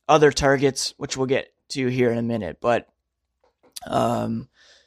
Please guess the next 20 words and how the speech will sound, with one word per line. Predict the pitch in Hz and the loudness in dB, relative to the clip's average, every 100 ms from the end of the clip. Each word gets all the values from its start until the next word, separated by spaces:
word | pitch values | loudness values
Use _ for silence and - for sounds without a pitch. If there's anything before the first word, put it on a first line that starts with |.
| _ _ - | _ _ -4
you | 147 | 4
know, | 147 | 4
a | - | 6
prorated | 170 175 170 170 165 160 | 6 8 8 6 6 4
seven | 160 156 160 | 4 2 2
hundred | 156 151 151 | 0 -2 0
thousand | 151 151 147 143 | 2 4 2 2
dollar | 143 143 143 | 4 4 2
one-year | 127 139 139 127 | 2 0 0 -4
deal, | 120 175 170 165 165 - _ _ _ _ _ _ _ 117 | 2 6 8 6 4 -4 _ _ _ _ _ _ _ -16
uh, | 113 117 113 - | -12 -10 -10 -8
it's | 135 - - - | -6 -6 -6 0
a | 123 | 0
low | 131 151 165 | 6 6 8
risk, | 147 147 151 - - | 6 4 4 0 -8
potentially | 147 - 160 - 151 151 | -16 -6 -4 -2 -2 0
medium | 147 151 151 151 143 | 0 0 2 0 2
to | 139 | 2
high | 135 143 | 4 6
reward, | 139 127 123 131 135 135 131 | 6 2 0 2 2 2 -2